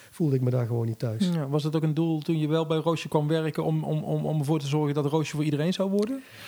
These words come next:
Speaker 1: Nou,
Speaker 2: Of is dat gewoon ontstaan?
Speaker 1: nee,
Speaker 2: Hoe gaat
Speaker 1: dat is,
Speaker 2: zoiets?
Speaker 1: eh, nee, maar dat is, dat is, dat is te groot. Eh, eh, eh, eh, eh,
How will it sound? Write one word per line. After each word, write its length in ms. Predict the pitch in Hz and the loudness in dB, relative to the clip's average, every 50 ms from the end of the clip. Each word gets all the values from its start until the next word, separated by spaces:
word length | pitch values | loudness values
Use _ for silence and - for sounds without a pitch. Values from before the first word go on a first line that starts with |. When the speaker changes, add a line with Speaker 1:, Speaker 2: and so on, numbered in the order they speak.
| - - - - - | -16 -16 -16 -4 2
Speaker 1:
Nou, 360 | - 151 143 160 156 165 175 | 4 6 8 10 10 12 12
Speaker 2:
Of 60 | 175 170 | 12 10
is 80 | 170 | 10
dat 120 | 170 165 - | 6 2 0
gewoon 160 | - 170 156 | 0 0 0
ontstaan? 480 | 156 156 160 156 165 165 160 160 160 | 0 0 2 4 6 6 6 6 6
Speaker 1:
nee, 100 | 151 156 | 6 6
Speaker 2:
Hoe 80 | 156 156 | 6 6
gaat 180 | 160 156 156 165 | 6 6 6 8
Speaker 1:
dat 100 | 165 160 | 8 6
is, 120 | 131 123 | 6 4
Speaker 2:
zoiets? 280 | - 156 151 151 143 143 | 4 2 2 2 2 0
Speaker 1:
eh, 140 | 151 135 | 0 0
nee, 240 | 139 143 143 147 147 | 0 2 4 4 4
maar 120 | 143 147 139 | 4 4 4
dat 180 | 151 143 143 | 4 4 4
is, 180 | 151 139 - - - | 2 2 0 0 0
dat 160 | - 151 143 | 0 2 2
is, 200 | 143 - - - - | 0 -2 -4 -6 -4
dat 140 | - 143 | -4 -2
is 120 | 143 139 - | -2 -4 -4
te 120 | - 143 | -4 -4
groot. 460 | 117 104 123 165 165 151 135 127 - - | -2 2 6 8 10 10 8 6 2 0
Eh, 460 | 147 135 131 131 143 139 131 135 131 | 2 2 2 2 4 4 4 4 4
eh, 60 | 131 131 - - - - - - - - - | 4 2 -2 -12 -20 -20 -20 -20 -20 -8 -2
eh, 220 | - 156 156 147 | 0 0 2 4
eh, 800 | 147 143 143 143 139 135 135 143 143 143 147 151 - 185 160 143 | 6 6 8 6 6 6 6 6 6 6 4 2 0 0 0 2
eh, 60 | 139 | 2